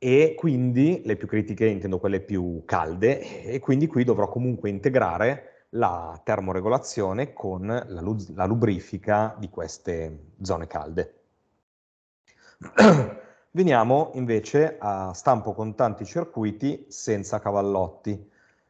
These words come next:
In questo caso la termoregolazione consiste nel collegare vari termoregolatori, anche a doppio circuito, sullo stesso stampo.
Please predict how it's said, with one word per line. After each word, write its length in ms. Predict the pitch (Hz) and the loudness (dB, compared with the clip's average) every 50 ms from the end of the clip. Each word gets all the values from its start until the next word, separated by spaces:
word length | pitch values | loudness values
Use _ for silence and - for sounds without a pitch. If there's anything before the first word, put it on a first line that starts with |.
| _ _ _ _ _ _ _ _ _ _ _ _ _ _ - | _ _ _ _ _ _ _ _ _ _ _ _ _ _ 0
In 100 | 151 139 | 0 2
questo 320 | - 127 123 - - 180 | 4 2 2 2 0 2
caso 600 | - - 131 117 127 123 120 135 160 175 185 - - - - - - - | 6 6 6 6 6 4 4 4 4 4 4 2 -4 -8 -8 -10 -8 -6
la 140 | 127 110 | -6 -4
termoregolazione 500 | 107 - 117 123 143 156 - 156 147 156 | -2 0 2 2 2 2 2 2 0 0
consiste 400 | 147 135 120 - - 135 - - | 0 -2 -2 -2 -2 -4 -4 -4
nel 160 | 113 107 104 101 | -4 -4 -4 -4
collegare 680 | - - 107 104 104 101 113 110 104 98 98 95 92 95 | -2 -2 -2 0 0 2 2 2 4 2 2 -2 -4 0
vari 320 | 95 113 127 120 104 98 | 2 4 4 4 4 2
termoregolatori, 1080 | - - 95 95 95 95 98 95 107 117 123 - - 113 101 104 113 135 139 - - - | -2 -4 -4 -4 -2 -2 -2 0 0 -2 -2 -2 -2 0 0 2 0 0 -4 -6 -12 -14
anche 340 | - 101 101 98 90 98 - | -8 -6 -6 -6 -6 -8 -8
a 60 | 92 | -6
doppio 260 | 90 87 85 - - 107 | -6 -6 -8 -6 -8 -6
circuito, 640 | - - 180 185 - - 95 92 90 82 120 120 | -4 -4 -4 -4 -4 -4 -4 -4 -2 -2 -2 -4
sullo 180 | - - 98 92 | -2 -4 -4 -4
stesso 340 | 87 - 90 85 - - | -4 -4 -6 -6 -6 -8
stampo. 680 | 92 - - - 90 85 82 82 - - 92 85 - - | -12 -6 -4 -2 -2 -2 -4 -6 -4 -4 -4 -4 -6 -14